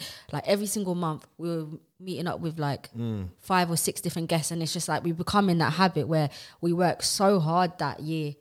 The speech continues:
Speaker 2: Mm.
Speaker 1: twenty nineteen, twenty twenty,
Speaker 2: Mm.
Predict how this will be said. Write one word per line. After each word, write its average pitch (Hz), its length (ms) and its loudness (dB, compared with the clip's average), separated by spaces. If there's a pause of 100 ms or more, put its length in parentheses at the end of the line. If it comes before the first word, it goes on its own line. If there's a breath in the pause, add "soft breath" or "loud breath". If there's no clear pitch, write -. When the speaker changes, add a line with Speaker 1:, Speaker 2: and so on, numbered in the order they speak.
(120)
Speaker 2:
Mm. 202 180 -6
Speaker 1:
twenty 185 260 2
nineteen, 185 580 4 (280 loud breath)
twenty 170 280 -2
twenty, 233 400 6 (100)
Speaker 2:
Mm. 113 300 2